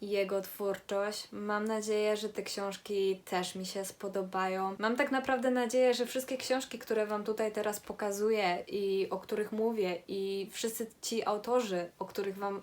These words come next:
mówię, mi się spodobają, że będą to książki, które będą dobre i z których będę się cieszyć,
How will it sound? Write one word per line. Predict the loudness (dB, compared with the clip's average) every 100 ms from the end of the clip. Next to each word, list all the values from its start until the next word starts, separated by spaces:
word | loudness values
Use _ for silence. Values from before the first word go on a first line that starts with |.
| -6
mówię, | -4 0 2 0
mi | 0 0
się | 0
spodobają, | 0 2 2 4 4 4 2 0
że | -4 -2 0
będą | 0 0 -2
to | -4
książki, | -2 -2 -2 -6
które | -4 -2 -2
będą | -2 -2
dobre | 0 0 0 2 2 2 0
i | 0 2 4 4 2 0
z | -6
których | -4 -2 -2
będę | 0 0 2
się | 0 -2
cieszyć, | -2 0 0 0 -2